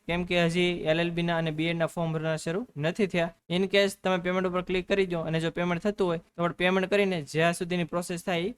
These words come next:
કરી લેવાની. In case ઘણા વિદ્યાર્થીઓની કોમેન્ટ હતી કે "સર, ચોઇસ ફિલિંગ નથી થતી, બાકી બધી પ્રોસેસ થઈ જાય છે." તો જો ચોઇસ ફિલિંગ નથી થતી એનું કારણ એ છે કે હજી આના ફોર્મ ભરાવાની કાંઈ ડેટ નથી આવી એટલે તમારે કાંઈ મૂંઝાવાની જરૂર નથી.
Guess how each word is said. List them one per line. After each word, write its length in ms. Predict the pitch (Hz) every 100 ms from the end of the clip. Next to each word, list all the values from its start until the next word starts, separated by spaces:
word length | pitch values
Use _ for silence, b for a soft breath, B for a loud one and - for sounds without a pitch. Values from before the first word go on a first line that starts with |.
| -
કરી 200 | 185 196
લેવાની. 360 | 185 175 175 180 _
In 120 | 175 196
case 320 | 196 202 196 -
ઘણા 240 | 175 180
વિદ્યાર્થીઓની 540 | 190 190 196 190 180 175
કોમેન્ટ 340 | 170 180 185
હતી 140 | 190 180
કે 120 | 160
"સર, 180 | 175 170
ચોઇસ 380 | - 180 180
ફિલિંગ 260 | - 180 185 180
નથી 240 | 175 190
થતી, 260 | 185 175 311
બાકી 300 | 160 165 175
બધી 200 | 165 165
પ્રોસેસ 340 | 160 160 - 156 _
થઈ 160 | 202 214
જાય 200 | 208 180
છે." 140 | 180 190
તો 140 | - 180
જો 100 | 196
ચોઇસ 280 | 175 190 196
ફિલિંગ 320 | - 196 190 190 254
નથી 220 | 180 196 208
થતી 220 | 196 190
એનું 200 | 190 185
કારણ 240 | 185 185
એ 100 | 196
છે 140 | 190 185
કે 120 | 170
હજી 260 | 160 165 185
આના 280 | 170 170 175 170 -
ફોર્મ 220 | - 175 170
ભરાવાની 380 | 180 180 165
કાંઈ 160 | 160 160
ડેટ 220 | 156 202 -
નથી 320 | 151 180 - 208
આવી 220 | 185 202 -
એટલે 160 | - 180
તમારે 240 | 190 202
કાંઈ 180 | 190 180
મૂંઝાવાની 400 | 185 185 190 190
જરૂર 220 | 170 175 -
નથી. 360 | 160 202 214